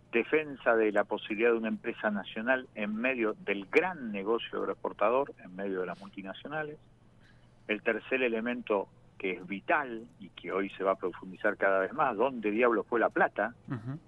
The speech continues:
Speaker 1: que Vicentín le sacó al Banco Nación por la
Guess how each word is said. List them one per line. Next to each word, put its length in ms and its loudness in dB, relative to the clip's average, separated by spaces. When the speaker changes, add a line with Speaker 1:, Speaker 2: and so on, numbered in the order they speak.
Speaker 1:
que 120 -2
Vicentín 520 -4
le 80 0
sacó 360 0
al 100 2
Banco 300 0
Nación 540 -2
por 220 0
la 300 0